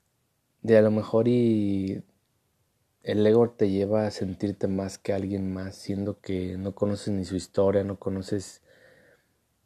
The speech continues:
Eh, por qué ha vivido, por qué está ahí, por qué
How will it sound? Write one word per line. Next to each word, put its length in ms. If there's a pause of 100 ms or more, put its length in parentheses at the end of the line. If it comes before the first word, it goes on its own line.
(380)
Eh, 480
por 200
qué 100
ha 60
vivido, 540
por 180
qué 80
está 260
ahí, 320
por 340
qué 500